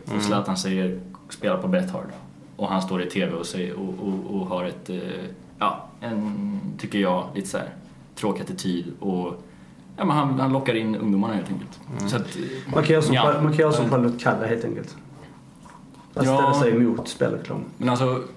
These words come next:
Speaker 3: Men det är en annan problematik när man då äger ett bolag. Men vi kan ju, vi kan släppa han.
Speaker 1: Men vi har ju snackat
Speaker 2: Ja, men
Speaker 1: om det
Speaker 2: det är
Speaker 1: här
Speaker 2: ju
Speaker 1: och jag ska säga, jag förstår ju till exempel, även om jag tycker inte det är okej, jag förstår ju Sara Sjöström mycket bättre, för hon är ju, är ju bäst i en sport, eh, som kanske inte ger så mycket cash då.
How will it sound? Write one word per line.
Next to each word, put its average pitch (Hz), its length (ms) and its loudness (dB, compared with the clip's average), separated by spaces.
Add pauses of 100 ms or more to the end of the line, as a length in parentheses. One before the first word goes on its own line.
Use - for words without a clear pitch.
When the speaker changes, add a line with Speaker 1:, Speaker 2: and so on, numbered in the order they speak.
Speaker 3:
Men 131 140 6
det 139 60 6
är 139 80 6
en 143 60 6
annan 143 220 6
problematik 123 500 4
när 123 80 6
man 117 140 4
då 113 80 4
äger 110 400 4
ett 101 100 -4
bolag. 107 300 2
Men 135 200 4
vi 147 120 4
kan 151 160 4
ju, 139 200 4
vi 135 140 2
kan 139 140 4
släppa 123 260 0
han. 117 100 4
Speaker 1:
Men 117 80 4
vi 127 60 4
har 156 140 6
ju 165 60 4
snackat 156 220 4
Speaker 2:
Ja, 131 60 6
men 160 60 6
Speaker 1:
om 160 40 4
det 160 60 6
Speaker 2:
det 156 60 6
är - 20 6
Speaker 1:
här 135 60 6
Speaker 2:
ju 131 80 6
Speaker 1:
och 135 160 6
jag 135 60 0
ska 143 120 0
säga, 127 140 2
jag 127 100 2
förstår 131 300 0
ju 123 100 2
till 120 160 -2
exempel, 127 540 0
även 120 160 0
om 123 60 2
jag 117 100 2
tycker 113 140 -2
inte 104 160 0
det 104 60 4
är 101 60 2
okej, 135 280 0
jag 104 160 0
förstår 107 240 -2
ju 101 60 0
Sara 104 220 0
Sjöström 113 380 0
mycket 120 180 0
bättre, 95 280 -4
för 101 100 -8
hon 113 240 -2
är - 20 0
ju, 107 100 0
är 110 200 -2
ju 107 80 0
bäst 98 280 0
i - 20 -2
en 92 60 0
sport, 113 380 -6
eh, - 480 -8
som 95 380 0
kanske - 200 -6
inte 92 140 0
ger 95 80 2
så 92 120 0
mycket 92 340 -2
cash 135 220 0
då. 87 60 -8